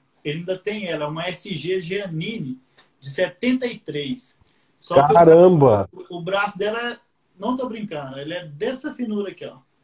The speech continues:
Speaker 1: E tipo assim, me incomodava tocar nela, sabe?
Speaker 2: Sim.
Speaker 1: Mas como eu queria tocar aquele negócio, queria tocar guitarra, aí beleza, procurei um professor na cidade, fui fazer aula com, com esse professor.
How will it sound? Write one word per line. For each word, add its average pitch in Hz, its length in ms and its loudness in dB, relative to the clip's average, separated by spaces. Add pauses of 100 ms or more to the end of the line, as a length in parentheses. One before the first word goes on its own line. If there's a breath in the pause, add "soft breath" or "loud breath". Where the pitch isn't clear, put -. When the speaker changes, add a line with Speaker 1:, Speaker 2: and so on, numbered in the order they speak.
(720)
Speaker 1:
E 190 340 -10 (320)
tipo - 180 -14
assim, 151 300 -10
me 160 100 -6
incomodava 175 760 -4
tocar 139 420 -10
nela, 120 260 -12
sabe? 233 280 -14 (640)
Speaker 2:
Sim. 127 220 6 (100)
Speaker 1:
Mas 185 540 -8
como 226 500 -6 (120)
eu 180 420 -4
queria 185 340 -10
tocar 170 400 -8
aquele 165 300 -14
negócio, 160 600 -10
queria 170 200 -16
tocar 165 260 -12
guitarra, 175 560 -10
aí 185 220 -12
beleza, 180 480 0
procurei 190 340 -6
um 190 60 -10
professor 190 480 -12
na 185 80 -14
cidade, 160 540 -14
fui 202 120 -12
fazer 185 280 -8
aula 185 220 -6
com, 185 340 -16 (1000)
com 156 140 -8
esse 160 180 -10
professor. 175 560 -8